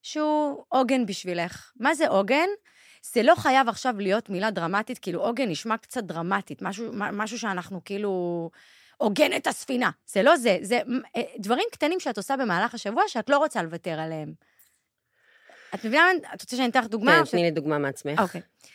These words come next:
Speaker 1: לדוגמה, אה, נכון, בסדר, אני בן אדם שאוהב, נגיד, ללכת לפילאטיס, זה חשוב לי, זה נהדר לי, אבל
Speaker 2: את הולכת פעם בשבוע?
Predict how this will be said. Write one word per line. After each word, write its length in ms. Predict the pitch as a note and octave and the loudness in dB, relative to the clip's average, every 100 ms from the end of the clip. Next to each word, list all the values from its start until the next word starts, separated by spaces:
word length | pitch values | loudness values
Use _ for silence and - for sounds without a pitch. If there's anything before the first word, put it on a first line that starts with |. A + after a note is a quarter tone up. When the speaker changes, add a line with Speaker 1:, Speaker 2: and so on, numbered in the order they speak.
| _ _ _ | _ _ _
Speaker 1:
לדוגמה, 1300 | G#3+ G#3 A3 B3+ C#4+ C#4 C4+ C4 B3 A#3+ A#3 G#3+ G#3 G#3 G3 - _ _ _ _ _ _ _ _ - | -2 0 0 4 6 6 6 6 6 4 2 0 0 -4 -8 -14 _ _ _ _ _ _ _ _ -8
אה, 80 | - | -4
נכון, 340 | G#3+ B3 G3+ | -2 0 -2
בסדר, 300 | F3+ G#3+ F#3+ | -2 -2 -2
אני 100 | F#3 | -4
בן 140 | F3+ F3+ | -6 -4
אדם 220 | F#3+ G3+ | -4 -4
שאוהב, 220 | G3 F#3 | -4 -4
נגיד, 220 | G3 F3+ E3+ | -4 -4 -4
ללכת 320 | F3 G3 - | -4 -6 -10
לפילאטיס, 520 | D#3+ E3+ F3+ A#3 B3 | -8 -2 0 -2 -8
זה 80 | F#3 | -8
חשוב 340 | F3+ - F#3 | -8 -6 -4
לי, 100 | G3 | -4
זה 120 | E3 | -4
נהדר 380 | E3 D#3+ E3 A3 | -4 -2 2 2
לי, 160 | D4+ E4 | 2 0
אבל 300 | G3+ F#3+ F#3 - | 0 0 -2 -6
Speaker 2:
את 60 | F3+ | -4
הולכת 280 | F#3 G3+ | -2 -2
פעם 160 | G3 F#3+ | -4 -4
בשבוע? 300 | F#3+ F#3+ | -4 -10